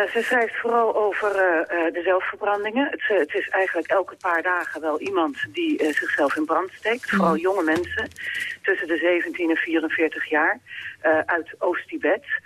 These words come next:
Speaker 1: En wat ze ook doet, eh, ze heeft, eh, twee weken geleden opgeroepen... om, eh, eigenlijk aan mensen om die zelfverbrandingen te stoppen. En ze roept ook invloedrijke Tibetaanse intellectuelen op... om te helpen,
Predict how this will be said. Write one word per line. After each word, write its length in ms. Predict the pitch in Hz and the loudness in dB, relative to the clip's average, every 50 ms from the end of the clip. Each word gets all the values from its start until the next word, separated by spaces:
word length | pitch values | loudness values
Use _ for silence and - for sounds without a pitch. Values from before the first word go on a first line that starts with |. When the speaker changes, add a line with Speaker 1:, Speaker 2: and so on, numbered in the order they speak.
| - - - - - - - - - _ - | -8 -12 -12 -12 -14 -16 -18 -20 -20 _ 0
Speaker 1:
En 160 | - 202 208 | 0 2 2
wat 160 | 202 202 202 | 2 0 0
ze 140 | - 202 - | -2 0 0
ook 200 | - 208 196 - | 0 0 -2 -4
doet, 240 | 220 233 240 240 - | -6 -6 -6 -6 -2
eh, 60 | - | 0
ze 380 | 214 180 185 180 180 - 190 180 170 180 | 2 4 4 2 2 2 2 2 2 2
heeft, 380 | 175 165 - - - - 170 156 | 2 0 -2 -2 0 2 2 4
eh, 300 | 151 151 151 156 156 - | 4 4 2 0 0 2
twee 140 | 190 170 170 | 2 2 4
weken 240 | 170 165 165 160 | 2 0 0 -2
geleden 380 | 165 180 180 175 170 170 175 - | -4 0 0 2 2 0 0 0
opgeroepen... 800 | - - - - - 180 156 165 151 - - 185 214 247 254 - | -2 -2 -2 -2 -4 -2 0 0 -2 0 0 0 0 0 0 0
om, 280 | 202 180 180 180 180 180 | 2 2 4 4 4 4
eh, 320 | 175 170 160 160 156 151 160 170 | 4 4 2 2 0 0 -4 -4
eigenlijk 360 | - 175 196 185 - 185 175 - | -2 -2 0 0 -2 -2 -2 0
aan 100 | 175 180 | 0 2
mensen 320 | 175 170 170 165 - 156 | 2 0 0 -2 -4 -4
om 100 | 147 165 | -2 -2
die 100 | 156 160 | 0 2
zelfverbrandingen 640 | 170 190 - - - - 175 170 160 160 160 151 151 | 2 0 0 0 -4 -4 -4 -2 -2 -2 -4 -4 -6
te 100 | - 156 | -6 -8
stoppen. 500 | - - - 233 - - - - - - - _ _ - - - - - - - - - - | -8 -2 0 0 0 0 -2 -6 -12 -12 -14 _ _ -18 -14 -12 -10 -8 -6 -6 -8 -4 -2
En 120 | - 175 | 0 2
ze 60 | 170 | 4
roept 260 | 175 170 190 190 - | 4 4 2 2 2
ook 120 | 180 175 - | -2 0 0
invloedrijke 640 | 185 180 170 - 170 170 165 - 160 156 156 151 - | 0 -2 0 0 0 -2 0 2 2 2 2 0 -4
Tibetaanse 520 | - 175 151 160 - 165 151 147 147 - | -8 -6 -4 -2 0 0 0 0 -2 -6
intellectuelen 840 | - 165 156 - 147 147 147 - - 156 139 165 175 185 190 190 156 | -8 -8 -6 -2 -2 -2 -2 -2 -4 0 2 2 4 4 2 2 2
op... 240 | - - - - - | 2 0 0 -2 -4
om 160 | - 175 170 - | -4 -4 -2 -2
te 100 | - - | -2 0
helpen, 480 | - - 175 - - - 170 160 - | 0 2 2 0 0 -2 -4 -4 -4